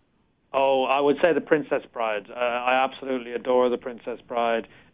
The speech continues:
And if there was a blueprint of how to make a book into a movie, uh, I think The Princess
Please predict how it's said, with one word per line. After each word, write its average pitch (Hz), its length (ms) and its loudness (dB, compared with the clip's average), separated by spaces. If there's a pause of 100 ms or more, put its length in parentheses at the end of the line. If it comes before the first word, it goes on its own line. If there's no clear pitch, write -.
And 120 140 0
if 131 140 0
there 139 140 2
was 135 240 4
a 127 60 -6
blueprint 123 600 -6 (100)
of 113 380 0
how 117 240 0
to 113 220 -12
make 117 420 -12 (360)
a 117 60 -12
book 120 300 -4
into 123 300 -12
a 117 40 -12
movie, 113 480 -14 (320)
uh, 123 40 -4
I 113 220 0
think 113 200 -12
The 110 60 -20
Princess 113 420 -14